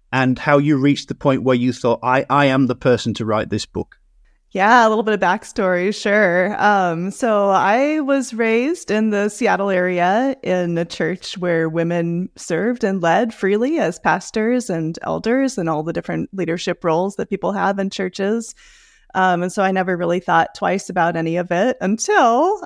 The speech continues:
Speaker 2: I moved away for college and wandered into a more conservative evangelical church. Um, and it wasn't even part of my, it wasn't even on my radar that there were churches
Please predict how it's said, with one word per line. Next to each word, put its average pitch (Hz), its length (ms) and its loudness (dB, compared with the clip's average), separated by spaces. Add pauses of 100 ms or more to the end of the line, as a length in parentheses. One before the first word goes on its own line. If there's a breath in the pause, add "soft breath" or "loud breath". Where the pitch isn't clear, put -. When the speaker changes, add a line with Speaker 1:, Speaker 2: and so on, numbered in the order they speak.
Speaker 2:
I 202 460 2
moved 202 260 -2
away 196 180 0
for 220 160 -2
college 208 800 0
and 180 300 0
wandered 185 400 0
into 185 400 -2
a 185 40 -2
more 175 220 -2
conservative 180 580 -6
evangelical 180 680 -2
church. 196 800 -4
Um, 165 480 -4 (560 soft breath)
and 240 500 2
it 302 360 0
wasn't 285 340 0
even 233 320 -2
part 226 320 0
of 180 260 -4
my, 180 800 -2 (140)
it 170 140 -6
wasn't 233 220 -2
even 202 180 -2
on 185 260 0
my 175 160 0
radar 160 880 -2
that 165 420 -2
there 160 220 0
were 165 240 -2
churches 175 580 -4